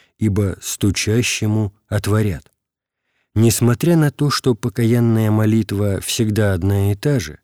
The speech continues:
содержание ее будет постоянно наполняться новым глубоким спасительным смыслом.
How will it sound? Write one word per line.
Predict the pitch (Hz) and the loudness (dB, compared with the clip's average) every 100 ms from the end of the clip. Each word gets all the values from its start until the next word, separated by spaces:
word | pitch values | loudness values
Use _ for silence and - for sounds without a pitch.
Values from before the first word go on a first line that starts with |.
| _ - - | _ -20 -20
содержание | - - 117 110 107 156 170 160 151 | -8 0 2 2 2 2 4 4 4
ее | 139 143 | 4 2
будет | 135 139 127 - | 2 2 0 -2
постоянно | - 110 - 107 113 147 131 | -4 -4 -2 0 2 2 2
наполняться | 113 104 104 98 120 127 - 113 - - _ | 2 0 0 2 2 0 -2 -4 -6 -18 _
новым | 98 123 143 120 104 90 | 2 4 4 2 2 2
глубоким | 92 92 87 131 139 123 104 | 2 2 2 0 2 0 -2
спасительным | - 101 - 104 98 98 98 90 | -2 -4 -2 -4 -2 -2 0 -2
смыслом. | - 98 92 80 71 71 | 0 0 0 -4 -10 -18